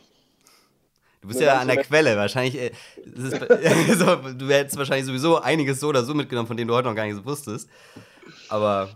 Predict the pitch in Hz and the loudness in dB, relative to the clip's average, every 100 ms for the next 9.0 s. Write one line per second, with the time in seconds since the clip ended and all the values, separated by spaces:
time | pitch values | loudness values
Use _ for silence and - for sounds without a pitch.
0 | _ _ - 110 113 127 127 120 120 110 | _ _ -8 -8 -4 -4 -4 -6 -8 -10
1 | - 104 135 208 - _ _ _ _ _ | -4 -2 -2 -6 -18 _ _ _ _ _
2 | _ _ 151 156 160 160 160 160 165 165 | _ _ 6 8 8 4 2 0 -4 -6
3 | 165 165 165 160 160 156 151 - 123 139 | -8 -8 -8 -10 -10 -10 -12 -12 2 4
4 | 165 160 180 180 165 170 180 175 165 165 | 4 4 4 6 4 2 0 2 2 0
5 | 170 156 156 156 156 143 143 143 143 147 | -2 -2 0 -2 -4 -4 0 0 0 -2
6 | 123 - 156 143 165 196 - _ _ _ | -4 -4 -4 -4 -4 -4 -6 _ _ _
7 | - 82 104 160 175 170 - 175 170 170 | -20 -10 0 2 2 -4 -10 -6 -4 -4
8 | 147 147 143 135 143 135 147 160 208 | -6 -6 -4 2 2 2 2 2 0